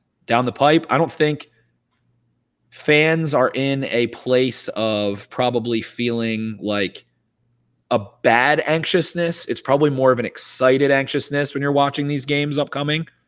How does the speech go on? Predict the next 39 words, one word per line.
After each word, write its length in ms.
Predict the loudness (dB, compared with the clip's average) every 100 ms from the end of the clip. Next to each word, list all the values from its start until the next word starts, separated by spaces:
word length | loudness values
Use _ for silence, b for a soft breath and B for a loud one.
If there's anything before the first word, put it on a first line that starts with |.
| _
Jaguars 500 | 2 2 4 4 4
on 120 | -2
prime 260 | -2 -2 -2
time, 400 | -2 0 0 -2 _ _
forty-niners 540 | -4 -2 2 2 2 0
on 120 | -2
prime 280 | -2 -2 -2
time. 340 | -2 -2 -4 -8 _ _ _ _ _ _ _ _ _ _ 2
This 180 | 4 6
is 80 | 4
a 60 |
good 260 | 6 4 4
time 320 | 2 2 2
for 80 | 0
the 80 | 4
Ravens, 460 | 4 4 2 0
even 160 | -2 -2
if 80 | 0
they 100 | 2
lose 300 | 6 6 4
games, 360 | 0 0 -2
even 120 | -6
if 80 | -4
they 80 | -2
win 240 | 0 0
games, 280 | 0 -2 -4 _ _ _
figure 580 | -2 6 6 6 2 4
your 220 | 4 0
shit 200 | 0 2
out. 220 | 2 2
This 100 | 0
is 60 | -2
the 80 | 2
last 280 | 2 2
stretch 200 | -2 -4
of 60 | -2
games 240 | -2 -2
you 80 | -2
have. 360 | 0 0 -2